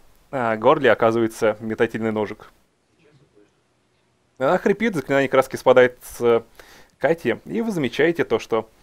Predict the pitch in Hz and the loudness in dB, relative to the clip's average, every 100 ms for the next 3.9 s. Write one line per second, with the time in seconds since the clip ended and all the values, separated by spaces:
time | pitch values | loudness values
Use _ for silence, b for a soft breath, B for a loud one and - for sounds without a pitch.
0 | _ _ _ 120 127 127 120 156 156 113 | _ _ _ -2 0 2 2 0 0 -2
1 | 117 110 120 117 117 - 160 131 143 170 | 0 0 0 0 -2 -2 -4 -2 -4 -4
2 | 196 135 117 165 190 - 131 151 123 113 | -6 -6 -4 -4 -6 -8 -8 -2 -2 -2
3 | 107 123 117 113 - 110 120 123 | -6 -6 -6 -6 -6 -6 -4 -2